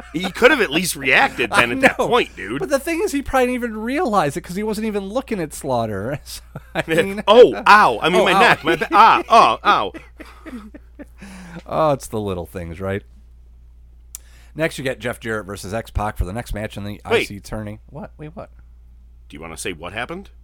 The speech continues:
Speaker 2: It doesn't happen yet.
Speaker 1: Oh, that's right. My bad.
Speaker 2: Yeah. <laughs> Continuing their feud, uh, they're in the I C tourney. It's a, there's a ref bump as usual.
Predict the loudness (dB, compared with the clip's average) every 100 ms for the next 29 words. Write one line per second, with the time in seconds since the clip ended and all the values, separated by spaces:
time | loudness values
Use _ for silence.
0 | -20 -20 -20 -20 -14 -12 -8 -8 -2 -2
1 | 0 -2 -2 -6 -8 -20 -20 -20 -20 -20
2 | -20 -20 -20 -20 -20 -20 -20 -20 -20 -20
3 | -14 -10 -8 -8 -12 -18 -16 -10 -4 -2
4 | -2 -4 -8 -12 -16 -14 -14 -16 -18 -20
5 | -20 -20 -20 -20 -20 -20 -20 -20 -20 -8
6 | -6 -4 -2 -2 -2 -2 -4 -4 -6 -6
7 | -4 -4 -6 -6 -6 -8 -8 -8 -10 -12
8 | -10 -8 -8 -8 -8 -6 -2 -2 -2 -4
9 | -4 -4 -4 -4 -2 -2 0 0